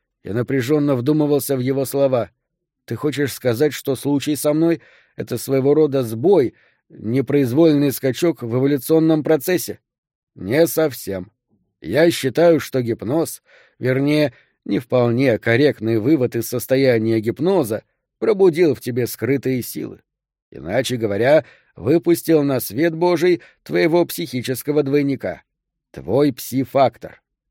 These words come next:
Должно быть, я выглядел обескураженным, потому что Алан счёл нужным пояснить. Это такое состояние умственной деятельности, при котором имеют место паранормальные познавательные способности.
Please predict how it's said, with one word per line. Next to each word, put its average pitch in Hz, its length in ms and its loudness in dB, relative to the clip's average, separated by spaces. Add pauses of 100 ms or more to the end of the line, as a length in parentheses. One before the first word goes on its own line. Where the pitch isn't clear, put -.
(380)
Должно 110 460 -2
быть, 160 200 -4
я 131 120 2
выглядел 151 560 0
обескураженным, 131 1000 -6 (340)
потому 120 260 -6
что - 280 -8
Алан 135 360 0 (260)
счёл 151 320 -2
нужным 135 480 -4
пояснить. 123 640 -8 (380)
Это 110 300 -2
такое 135 460 2
состояние 131 720 0
умственной 127 640 -2
деятельности, 113 840 -2 (320)
при 117 160 -2
котором 160 480 2
имеют 147 380 4
место 151 440 -2
паранормальные 139 1000 2
познавательные 135 840 -2
способности. 117 880 -8